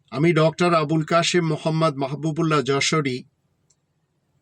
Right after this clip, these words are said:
বাংলাদেশি সেবা পার্টির পক্ষ থেকে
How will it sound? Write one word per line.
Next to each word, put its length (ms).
বাংলাদেশি 540
সেবা 320
পার্টির 360
পক্ষ 360
থেকে 540